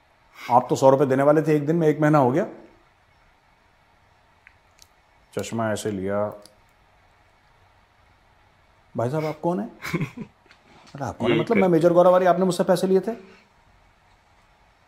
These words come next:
Speaker 1: मुझे याद तो नहीं है यार, मुझे ऐसा याद तो नहीं पड़ता कि मैंने आपसे पैसे लिए हैं।
Speaker 2: हम्म।
Speaker 1: चलिए मैं थोड़ा सा बिजी हूं, मैं बाद में बात करूं। ये काम इन्होंने आईएमएफ़ के साथ करा है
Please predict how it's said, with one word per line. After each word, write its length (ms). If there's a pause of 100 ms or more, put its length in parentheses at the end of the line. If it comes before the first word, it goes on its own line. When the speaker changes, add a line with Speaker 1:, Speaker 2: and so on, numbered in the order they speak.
(680)
Speaker 1:
मुझे 180
याद 180 (100)
तो 80
नहीं 140
है 140
यार, 120 (520)
मुझे 140
ऐसा 140
याद 180
तो 120
नहीं 120
पड़ता 220
कि 100
मैंने 140
आपसे 180
पैसे 220
लिए 140
हैं। 160 (560)
Speaker 2:
हम्म। 560
Speaker 1:
चलिए 180
मैं 100
थोड़ा 160
सा 80
बिजी 200
हूं, 80
मैं 100
बाद 140
में 120
बात 140
करूं। 300
ये 320
काम 440
इन्होंने 240
आईएमएफ़ 320
के 60
साथ 160
करा 240
है 60